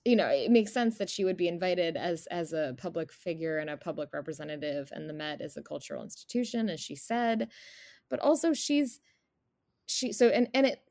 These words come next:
it, the dress had the eff-, I think the intended effect. She knew people were gonna criticize her, but that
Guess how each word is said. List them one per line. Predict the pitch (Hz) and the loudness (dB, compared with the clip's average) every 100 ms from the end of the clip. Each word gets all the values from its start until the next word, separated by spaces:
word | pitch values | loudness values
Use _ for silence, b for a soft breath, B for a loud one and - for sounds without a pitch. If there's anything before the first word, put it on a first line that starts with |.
| - | 0
it, | - 220 B B _ _ - | 0 0 B B _ _ -4
the | 214 | 2
dress | 262 277 277 | 4 4 2
had | 240 208 | -2 0
the | 196 | 0
eff-, | 185 - - | -2 -4 -10
I | - 190 | -8 -6
think | 196 180 | -4 -2
the | 175 160 | -2 -2
intended | 165 175 156 135 | -4 -4 -8 -8
effect. | 147 - - - | -10 -10 -14 -14
She | - - 233 | -6 2 6
knew | 226 220 | 6 4
people | 240 208 | 0 0
were | 208 | -2
gonna | 180 | -2
criticize | 160 165 165 196 202 202 | -4 -6 -4 -2 -2 0
her, | 214 202 | 0 0
but | 185 - | -2 -2
that | 175 165 | -4 -4